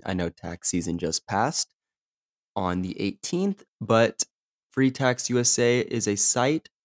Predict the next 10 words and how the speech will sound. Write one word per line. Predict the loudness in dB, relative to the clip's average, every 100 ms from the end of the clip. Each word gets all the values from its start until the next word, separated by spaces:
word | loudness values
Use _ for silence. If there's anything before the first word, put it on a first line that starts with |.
| _ -2
where | -2
you're | 0 0
able | 0 -2
to | -6
file | -2 0 0
your | -2
taxes | -4 -4 -2 -2 -2 0 -2 -4 _ _ _ -2
for | -2
free | -2 -6 0 0 0
federally. | 0 0 0 0 -2 -6